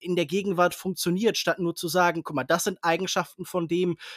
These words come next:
die damals noch verpönt waren zum Beispiel und irgendwie der war auf diese Weise anders als der Zeitgeist", also zum Beispiel halt seine Homosexualität oder sowas. Und ich weiß nicht, das wirkt dann auch immer so ein bisschen,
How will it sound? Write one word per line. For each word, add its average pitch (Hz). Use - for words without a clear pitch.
die 170
damals 160
noch 135
verpönt 220
waren 170
zum 165
Beispiel 160
und 143
irgendwie 135
der 135
war 131
auf 127
diese 180
Weise 160
anders 165
als 143
der 156
Zeitgeist", 147
also 131
zum 127
Beispiel 127
halt 113
seine 143
Homosexualität 170
oder 185
sowas. 170
Und 180
ich 196
weiß 262
nicht, 220
das 156
wirkt 262
dann 233
auch 180
immer 220
so 208
ein 190
bisschen, 214